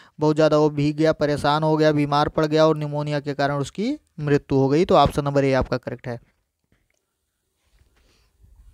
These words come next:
अगला क्वेश्चन देखते हैं दोस्तों कि कौन सा इंपॉर्टेंट क्वेश्चन है। When was Behrman able to make his dream true? यानी बेहरमन अपना ड्रीम जो है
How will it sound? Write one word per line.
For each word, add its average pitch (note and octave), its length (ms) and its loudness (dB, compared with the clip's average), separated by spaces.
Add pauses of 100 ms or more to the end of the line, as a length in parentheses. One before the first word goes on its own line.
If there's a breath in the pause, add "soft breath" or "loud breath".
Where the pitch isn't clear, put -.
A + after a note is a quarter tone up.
(2000)
अगला E3+ 240 4
क्वेश्चन F3+ 360 2
देखते F3+ 220 0
हैं F3 60 0
दोस्तों F3 260 2
कि F3 140 -8
कौन E3 260 4
सा E3 120 2
इंपॉर्टेंट D#3 380 0
क्वेश्चन D#3 280 -2
है। D#3+ 220 0 (1120 soft breath)
When F3 220 4
was F#3 260 4
Behrman E3+ 460 4
able E3 340 4
to E3 140 -2
make D#3+ 280 -2
his D3+ 220 -4
dream D3+ 320 -4
true? D#3+ 220 0 (300)
यानी D3 200 0
बेहरमन D3+ 380 4
अपना D3+ 400 -2
ड्रीम D3 460 -4
जो C#3+ 200 4
है D3+ 320 2